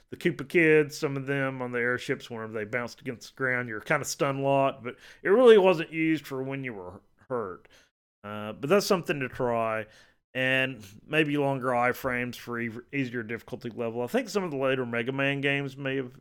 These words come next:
done that. Like, you got easy mode, so you just increase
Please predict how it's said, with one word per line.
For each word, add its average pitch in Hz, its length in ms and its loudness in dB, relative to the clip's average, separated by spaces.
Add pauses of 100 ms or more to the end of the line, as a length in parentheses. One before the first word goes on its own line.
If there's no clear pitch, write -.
(120)
done 127 260 -4
that. 127 460 -8
Like, 101 200 -12
you 120 80 -10
got 120 240 -4
easy 131 240 -2
mode, 131 500 -2
so 113 80 -12
you 101 80 -14
just 110 200 -12 (360)
increase 120 680 -8